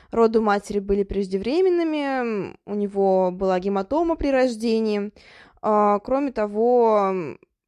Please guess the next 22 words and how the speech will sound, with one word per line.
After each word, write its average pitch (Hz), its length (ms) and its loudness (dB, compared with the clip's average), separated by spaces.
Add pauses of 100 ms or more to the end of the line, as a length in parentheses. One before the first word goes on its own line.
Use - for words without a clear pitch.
(100)
правда, 190 420 0
семья 208 340 -2
была 202 220 0
не 214 100 -2
самой 214 320 -2
благополучной, 208 1040 -2
у - 40 -4
него 214 280 0
был 214 200 -2
старший 190 440 -6
брат, 254 420 0 (720)
и, 349 220 2
а, 285 200 4
родители 269 800 2
мальчиков, 226 680 -2 (160)
ам, 190 600 -4
очень 190 320 -6
много 202 360 0
выпивали, 214 1080 0
часто 190 400 -6
избивали 202 540 2
детей. 233 580 -6